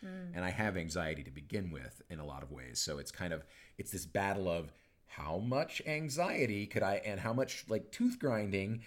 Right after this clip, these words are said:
Speaker 2: and how much, and unfortunately, I was not be able to take a very high dosage of it before the tooth grinding. Like, I would have,
Speaker 1: That's
Speaker 2: like,
Speaker 1: so
Speaker 2: it,
Speaker 1: bad.
Speaker 2: it got so bad. Like, I needed probably a dose that was, like,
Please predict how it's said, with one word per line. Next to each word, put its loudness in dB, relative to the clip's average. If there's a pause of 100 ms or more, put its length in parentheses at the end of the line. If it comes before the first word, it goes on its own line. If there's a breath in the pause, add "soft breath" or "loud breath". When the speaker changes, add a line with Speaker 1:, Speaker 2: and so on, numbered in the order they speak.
(140)
Speaker 2:
and -2
how 2
much, 2
and 0
unfortunately, 0
I 4
was 2
not -2
be 2
able -2
to -2
take -2 (100)
a 2
very 2
high 2
dosage 0
of -2
it -4
before -4
the -4
tooth -6
grinding. -4 (440 loud breath)
Like, -2
I 0
would 2
have, 0
Speaker 1:
That's -10
Speaker 2:
like, 2
Speaker 1:
so -4
Speaker 2:
it, -8
Speaker 1:
bad. -4
Speaker 2:
it 0
got 0
so 4
bad. 2
Like, -4 (200 loud breath)
I 4
needed 2
probably 0 (240 loud breath)
a 2
dose 4
that 0
was, -4 (220)
like, -4